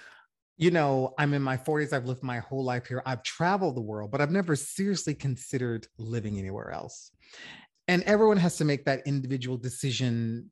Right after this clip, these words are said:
for themselves. And there's, there's pros and cons. But I do think, Bianca, that we should, uh, instill in our children at least the, the possibility that they could live the vast majority of their life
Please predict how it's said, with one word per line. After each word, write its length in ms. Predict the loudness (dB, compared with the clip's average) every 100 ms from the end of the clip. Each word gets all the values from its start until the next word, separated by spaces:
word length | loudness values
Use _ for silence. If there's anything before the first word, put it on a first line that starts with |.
| _ _ _ _ _
for 120 | 2
themselves. 840 | 4 2 2 2 2 0 -2 -8 -18 _ _
And 180 | 0 4
there's, 160 | 2 0 -6
there's 240 | -4 -4 -2
pros 280 | 0 2
and 120 | 2 -2
cons. 480 | -4 -6 -10 -14 -18 -20 -20 -18 2
But 160 | 6 8
I 120 | 8
do 300 | 8 6 6
think, 300 | 6 4 4
Bianca, 560 | 2 0 -4 -10 -14 -18 _ _ _ 2
that 100 | 4
we 180 | 6 6
should, 600 | 4 6 6 6 2 -6 _ _ _
uh, 300 | -2 0 0 2
instill 460 | 2 4 4 6
in 80 | 6
our 140 | 2 0
children 640 | 0 0 0 -2 -2 -4 -6
at 120 | -2
least 360 | 0 0 -2 -6
the, 560 | -4 -4 -6 -10 -16 -18 -20 _
the 80 | -2
possibility 1040 | 2 2 4 4 6 4 2 0 0 -2 -8 _ _ _ _ 0
that 200 | 2 6
they 120 | 4
could 240 | 6 2 4
live 220 | 2 4
the 60 | 2
vast 300 | 2 2 0
majority 280 | 0 0
of 80 | 0
their 120 | -2 -2
life 340 | -4 -6 -8